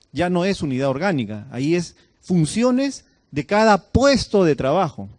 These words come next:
el mof, la unión, funciones de cada puesto de trabajo. Entonces, hay un puesto de trabajo de un de-, dentro de un departamento, dentro de una subgerencia, dentro de una oficina,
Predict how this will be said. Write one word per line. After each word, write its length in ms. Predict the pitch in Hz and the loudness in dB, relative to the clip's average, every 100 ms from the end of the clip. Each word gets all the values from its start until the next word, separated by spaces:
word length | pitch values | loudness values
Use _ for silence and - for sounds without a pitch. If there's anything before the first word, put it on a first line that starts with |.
| _ - | _ -12
el 140 | 120 | -6
mof, 380 | 135 165 90 - _ _ _ | 0 0 -2 -10 _ _ _
la 100 | 110 | -16
unión, 400 | 117 143 165 196 - _ _ | -10 -6 -6 -8 -16 _ _
funciones 580 | 123 101 160 160 165 | -14 -8 -4 -4 -4
de 80 | 131 | -6
cada 300 | 110 143 139 | -6 -6 -6
puesto 240 | 143 123 127 | -8 -8 -10
de 60 | |
trabajo. 260 | 104 101 98 | -10 -12 -12
Entonces, 360 | 147 233 233 - - - _ - | -8 -6 -6 -12 -20 -20 _ -4
hay 180 | 220 | -2
un 120 | 247 214 | -2 -2
puesto 460 | 247 269 - 233 | 0 0 0 0
de 120 | 196 | 0
trabajo 460 | 165 147 220 208 190 | 0 2 2 0 -2
de 120 | 165 | -2
un 200 | 202 202 | -2 -2
de-, 140 | 160 139 | -2 -4
dentro 380 | 131 190 165 | -4 -4 -2
de 60 | 165 | -2
un 60 | 175 | -2
departamento, 920 | 170 123 104 107 160 214 214 196 147 | -2 -4 -6 -6 -2 -2 -2 -2 -2
dentro 280 | 135 135 131 | -2 -4 -8
de 60 | |
una 140 | 131 139 | -8 -10
subgerencia, 680 | 120 95 110 165 196 180 147 | -12 -16 -10 -6 -4 -2 -2
dentro 220 | 143 135 | 0 -2
de 60 | |
una 140 | 147 147 | -2 -8
oficina, 600 | - 113 117 226 233 | -12 -16 -8 -4 -4